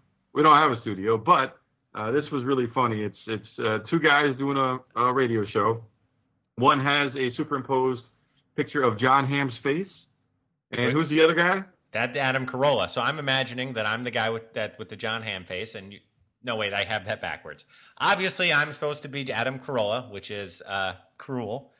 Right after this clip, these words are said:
Speaker 2: Um, and John is supposed to be John Hamm. I don't see why the scales couldn't be a bit more even on this one, John.
Speaker 1: <laughs> I'm not complaining.
Speaker 2: <laughs> Of course not. I did a great
Speaker 1: Uh, so
Speaker 2: job, uh, photoshopping our cover art in there, and as well as some of the listener art,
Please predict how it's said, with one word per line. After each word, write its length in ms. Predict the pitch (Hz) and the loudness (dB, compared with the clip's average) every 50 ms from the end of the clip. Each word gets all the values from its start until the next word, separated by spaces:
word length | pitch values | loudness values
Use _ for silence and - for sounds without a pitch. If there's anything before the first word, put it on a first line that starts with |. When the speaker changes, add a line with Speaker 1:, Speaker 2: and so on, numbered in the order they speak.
| _ _ _ _ _ _ _ _ - | _ _ _ _ _ _ _ _ -12
Speaker 2:
Um, 280 | 90 90 92 92 87 - | -8 -8 -8 -8 -8 -10
and 140 | 101 104 98 | -12 -12 -4
John 300 | - 135 131 131 131 123 | -2 0 0 0 0 -2
is 80 | 113 - | -6 -8
supposed 220 | - 113 110 - | -10 -10 -12 -12
to 60 | - 101 | -14 -16
be 80 | 98 | -10
John 240 | 87 104 98 98 95 | -6 -6 -6 -6 -6
Hamm. 200 | 104 101 101 104 - | -8 -10 -10 -8 -4
I 140 | - 175 220 | -2 0 0
don't 180 | 247 226 180 - | 0 -2 -2 -4
see 160 | - 185 180 | -8 -8 -2
why 200 | 156 151 135 127 | 0 0 0 0
the 80 | 110 110 | -2 -6
scales 460 | - - - 135 135 127 127 127 - | -10 -8 -6 -6 -4 -4 -6 -8 -8
couldn't 260 | - 143 120 113 107 | -8 -8 -8 -8 -8
be 160 | 92 107 98 | -8 -6 -6
a 60 | 90 82 | -6 -6
bit 260 | 78 110 117 - - | -4 -6 -6 -6 -6
more 240 | 107 95 95 98 101 | -10 -10 -10 -12 -12
even 360 | 92 95 90 82 78 80 73 | -12 -12 -12 -12 -12 -12 -12
on 140 | 73 73 73 | -12 -14 -14
this 200 | 73 71 - - | -14 -16 -16 -16
one, 140 | 78 71 71 | -16 -18 -14
John. 320 | 78 76 73 73 73 73 - - _ _ | -10 -8 -8 -8 -8 -10 -14 -16 _ _
Speaker 1:
<laughs> 960 | - - - _ _ _ - - _ _ _ _ _ _ _ _ _ _ _ _ | -8 -8 -8 _ _ _ -20 -20 _ _ _ _ _ _ _ _ _ _ _ _
I'm 140 | 123 135 156 | 2 4 4
not 200 | 160 156 151 - | 4 2 2 0
complaining. 500 | 127 113 - 131 127 120 104 90 85 85 _ _ _ _ _ _ _ _ _ _ | -6 -4 0 0 0 0 -2 -6 -10 -14 _ _ _ _ _ _ _ _ _ _
Speaker 2:
<laughs> 280 | - - - - - - | -8 -6 -6 -4 0 0
Of 680 | 151 - 170 143 - - 151 117 107 - 113 104 - | 2 2 2 0 0 -2 -4 -4 -4 -10 -12 -14 -10
course 260 | - 95 71 73 - | -12 -12 -12 -8 -8
not. 200 | 156 - - - 175 156 - - - 113 - _ _ _ - - - | -8 -8 -4 -2 -2 -2 -2 -4 -14 -20 -20 _ _ _ -20 -16 -4
I 160 | - 113 117 | 0 0 2
did 140 | 127 135 143 | 2 4 2
a 60 | 151 | 2
great 180 | 151 160 165 175 | 2 4 4 6
Speaker 1:
Uh, 40 | 131 | 6
so 60 | 131 | 6
Speaker 2:
job, 360 | 147 139 143 139 139 131 127 123 | 6 4 4 4 2 0 -2 -4
uh, 360 | 123 127 120 117 113 113 110 | -2 0 0 2 2 2 0
photoshopping 680 | - - 135 131 123 - 139 127 120 120 123 117 120 92 | 0 -2 -4 -4 -4 -2 -2 -2 -2 -2 -4 -8 -6 -6
our 240 | 107 104 104 104 101 | -4 -2 -2 -2 -2
cover 300 | - 135 143 151 165 156 | -4 -6 -4 -2 -2 0
art 200 | 151 147 143 143 | 0 0 -2 -4
in 80 | 139 135 | -6 -4
there, 220 | 131 127 123 127 | -4 -4 -4 -4
and 180 | - 101 104 104 | -4 -6 -8 -8
as 160 | 107 107 - | -8 -10 -2
well 260 | 175 214 240 247 214 | 0 2 2 2 2
as 240 | 165 139 139 139 131 - | 0 -2 -4 -4 -4 -4
some 160 | 170 170 165 | -8 -8 -6
of 80 | 156 | -6
the 60 | 147 151 | -6 -4
listener 300 | 165 185 180 - 165 151 | -6 -6 -6 -6 -4 -2
art, 440 | 120 110 107 107 104 113 - - | -2 0 0 0 -2 -4 -6 -14